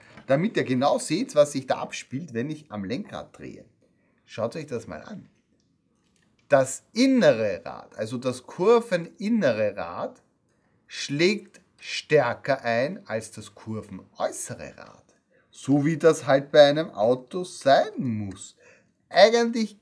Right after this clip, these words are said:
ganz simpel gelöst. Man hat einfach die Drehplatte um eins nach hinten gesetzt und aufs andere Nopperl drauf gebaut. Ganz eine simple Variante. Die Standard-Zahnstangenlenkung, großes Lenkrad, großes Lenkrad. Mhm. Eine Stange, zwei Kardanelemente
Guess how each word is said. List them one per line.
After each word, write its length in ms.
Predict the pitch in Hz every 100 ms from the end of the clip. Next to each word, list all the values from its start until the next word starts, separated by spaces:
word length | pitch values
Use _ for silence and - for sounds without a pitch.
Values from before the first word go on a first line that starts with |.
| _
ganz 460 | 180 214 320 - -
simpel 320 | 269 294 269
gelöst. 440 | 233 202 311 -
Man 120 | 156
hat 180 | 156 202
einfach 260 | 165 185 185
die 160 | 175
Drehplatte 500 | 160 165 202 165 -
um 80 | 143
eins 160 | 135 151
nach 120 | 143
hinten 220 | 156 233
gesetzt 320 | - 156 143
und 100 | 165
aufs 240 | 139 - -
andere 300 | 135 139 127
Nopperl 360 | 123 - 135
drauf 300 | 107 107 98
gebaut. 400 | - 90 - - _ _ _ _ _ _ _ _ _ _ _ _ -
Ganz 380 | 202 254 349 339
eine 240 | 294 262
simple 420 | - 294 392 392
Variante. 600 | 311 294 370 381 285 - - _
Die 80 | 175
Standard-Zahnstangenlenkung, 1500 | - 185 175 156 147 254 302 - 226 208 190 185 185 175 202 -
großes 440 | - 135 - 98 101
Lenkrad, 400 | 95 92 - _
großes 580 | - 82 95 85 - -
Lenkrad. 320 | - _ _ _ _ _
Mhm. 500 | - 90 92 120 - _ _ _ _ -
Eine 320 | 190 226 214
Stange, 520 | 202 185 180 175 175
zwei 640 | - - 160 175 180 180 180
Kardanelemente 1300 | 175 180 185 185 175 180 170 170 160 156 143 147 143